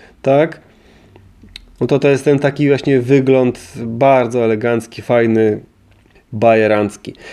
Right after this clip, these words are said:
Słuchajcie, na, na wielką pochwałę, y, zasługują zderzaki składające się z wielu elementów,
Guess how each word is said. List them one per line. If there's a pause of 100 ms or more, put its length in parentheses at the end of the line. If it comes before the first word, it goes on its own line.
(100)
Słuchajcie,
na,
na
wielką
pochwałę, (720)
y,
zasługują (140)
zderzaki (640)
składające
się
z
wielu
elementów,